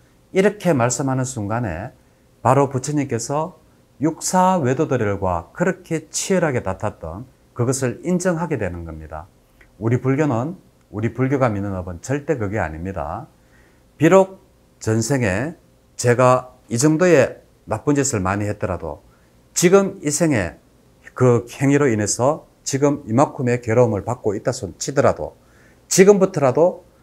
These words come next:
선업을 많이 쌓으면 더 큰 행복을 이만큼 많이 누릴 수 있다라는 게 바로 우리 불교가 갖는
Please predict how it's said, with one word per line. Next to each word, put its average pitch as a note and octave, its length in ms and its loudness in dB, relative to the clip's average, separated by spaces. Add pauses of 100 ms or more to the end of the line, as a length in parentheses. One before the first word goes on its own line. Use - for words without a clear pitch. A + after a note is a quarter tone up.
(420)
선업을 F3+ 800 2
많이 G3+ 500 0
쌓으면 A#2+ 580 0 (720)
더 C#3+ 160 6
큰 E3+ 240 -2
행복을 D#3 420 -2
이만큼 F#3+ 540 0
많이 A2+ 240 0
누릴 C3+ 240 -2
수 C3 140 -8
있다라는 F2+ 420 -6
게 G#2+ 140 -8
바로 F2+ 500 -6 (320)
우리 A2+ 340 -2
불교가 C3 500 0 (380)
갖는 G#2 520 -4